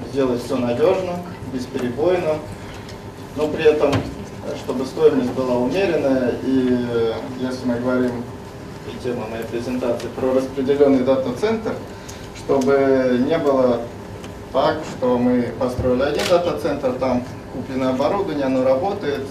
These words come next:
стоит второй дата-центр с таким же оборудованием, либо поменьше, оно не работает. Соответственно,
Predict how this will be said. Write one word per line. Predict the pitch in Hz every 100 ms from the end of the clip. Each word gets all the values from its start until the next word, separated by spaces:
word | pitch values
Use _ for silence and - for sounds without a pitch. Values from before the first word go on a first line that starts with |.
| -
стоит | 143 143
второй | - 120 127 160
дата-центр | 185 175 165 175 170 156 147 - - - - - - -
с | -
таким | 143 160 147
же | 139
оборудованием, | 131 139 135 123 123 123 117
либо | 120 117
поменьше, | 127 123 113 143
оно | 151 151
не | 120
работает. | 113 107 104 101 - - - -
Соответственно, | 107 147 143 - 127 127 123 120